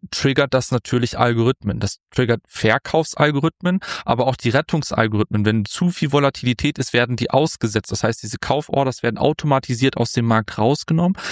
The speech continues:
Das heißt, selbst wenn wir jetzt einen dicken Block sehen, wo diese acht Millionen da wären, im Falle dieses Szenarios wäre dieser Block schlussendlich auch nicht mehr so da, wie wir ihn jetzt beispielsweise heute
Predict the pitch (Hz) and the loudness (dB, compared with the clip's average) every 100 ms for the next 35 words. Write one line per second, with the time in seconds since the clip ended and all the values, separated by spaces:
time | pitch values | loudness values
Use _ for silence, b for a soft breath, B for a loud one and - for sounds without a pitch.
0 | B - - 139 - 139 - 131 127 120 | B -8 -2 -2 2 0 2 0 2 2
1 | 147 - 127 123 107 175 - 139 135 135 | 0 0 0 0 -2 -4 -2 0 0 0
2 | - 147 175 135 117 123 120 131 143 - | 0 0 2 2 0 0 2 2 0 -2
3 | 131 123 123 120 143 160 - - B B | -4 -2 0 2 2 2 -2 -4 B B
4 | _ 135 - - 185 233 214 180 160 - | _ -10 -10 -4 0 2 2 0 -2 -6
5 | - 147 156 185 139 113 101 - B _ | -2 2 2 2 2 0 0 -4 B _
6 | - 139 139 139 120 113 123 - 127 - | -4 -2 0 0 0 -2 -6 -4 -6 -4
7 | 139 135 - 120 107 131 - - 117 120 | -4 -4 -6 -6 -4 -4 -4 -4 0 0
8 | 120 123 120 117 113 117 - 117 - - | 2 0 0 0 2 0 0 -2 -2 -4
9 | - 113 - 104 139 170 - 156 | 0 0 0 2 4 4 2 0